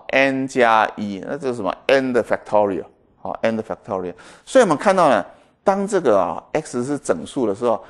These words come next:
它事实上就是一个阶乘函数了，就是这个 gamma function 就 reduce 成一个哈，factorial function。好，所以 gamma function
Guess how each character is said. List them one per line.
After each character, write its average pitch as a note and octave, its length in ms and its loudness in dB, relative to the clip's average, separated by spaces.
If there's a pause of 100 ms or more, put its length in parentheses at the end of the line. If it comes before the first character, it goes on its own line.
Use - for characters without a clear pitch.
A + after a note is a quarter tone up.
(200)
它 G#3+ 220 -6
事 A3+ 200 -4
实 G3 40 0
上 F#3+ 180 2
就 G3 120 6
是 F#3 160 4
一 E3 80 4
个 C#3+ 120 6
阶 D#3 200 2
乘 C#3+ 120 -2
函 A2 200 0
数 A#2+ 180 0
了， - 100 -6 (440)
就 G#3 180 6
是 G3 180 4 (380)
这 G3+ 100 4
个 E3 260 8
gamma F#3+ 340 4
function F3+ 360 0
就 D3 80 2
reduce C3+ 540 -2
成 G#2+ 180 -6
一 A#2+ 120 -2
个 G#2 120 2
哈， F#2+ 220 -4 (240)
factorial C#3 480 2
function。 A2 460 0 (260)
好， A2+ 180 0
所 G3+ 160 4
以 D3 140 6 (180)
gamma F#3 320 4
function D#3 460 0